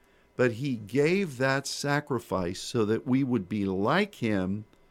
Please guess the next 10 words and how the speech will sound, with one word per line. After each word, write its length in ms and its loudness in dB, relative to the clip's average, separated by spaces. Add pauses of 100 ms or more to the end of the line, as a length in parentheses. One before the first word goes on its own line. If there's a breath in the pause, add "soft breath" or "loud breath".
(920 soft breath)
that 160 2
he 140 -2
would 180 0
be 140 0
our 260 0
elder 360 4
brother, 680 0
that 280 -4
we 220 0
would 360 -6